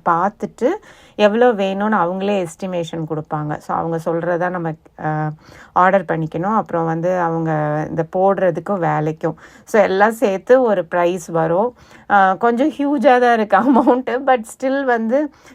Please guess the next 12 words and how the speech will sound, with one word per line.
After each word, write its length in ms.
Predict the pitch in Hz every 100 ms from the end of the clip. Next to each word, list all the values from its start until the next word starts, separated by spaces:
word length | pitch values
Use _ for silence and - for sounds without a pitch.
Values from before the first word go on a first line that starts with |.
| -
வீடுன்னு 420 | 208 254 254 254 247
வாங்கிட்டா 420 | 202 185 175 196
நம்ம 200 | 196 175
மெயின்டெயின் 540 | 165 160 180 170 185 170 160
பண்ணணுங்க. 580 | 156 147 151 147 147 156 _ _ -
அ, 200 | 180 170
எங்க 240 | 170 170 160
அத்தை 280 | 160 -
அடிக்கடி 440 | 214 170 175 196 196
சொல்லுவாங்க, 500 | - 170 156 160 156
"வீடு 400 | 147 190 220 208
வந்து 260 | 165 175